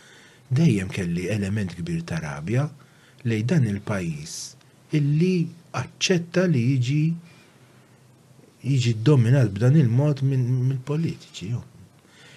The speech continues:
Il-ħasra illi dal-pajjiż, eh, ġie użurpat minn, l-, l-, l-,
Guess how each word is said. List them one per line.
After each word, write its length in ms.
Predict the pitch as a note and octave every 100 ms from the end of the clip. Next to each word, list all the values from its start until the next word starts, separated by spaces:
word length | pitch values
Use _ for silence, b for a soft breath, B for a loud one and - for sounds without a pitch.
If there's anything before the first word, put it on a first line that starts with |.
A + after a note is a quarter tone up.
| B
Il-ħasra 800 | A2+ A#2+ F#3 - G#2 G2+ C3+ D#3+ C#3+
illi 480 | D3 D3 F#3 F#3 C3+ - B B B
dal-pajjiż, 800 | D#3 D3+ A#2+ - C3 A#2 D#3+ B2+ - - -
eh, 420 | - - G2 F#2 A2
ġie 240 | G#2 C#3+ D3 C#3
użurpat 680 | B2 D#3 - B2 C#2+ - A2+
minn, 240 | G#2+ F2+ F2
l-, 240 | G#2 A2+
l-, 260 | A#2+ A2+ A#2
l-, 120 | A#2+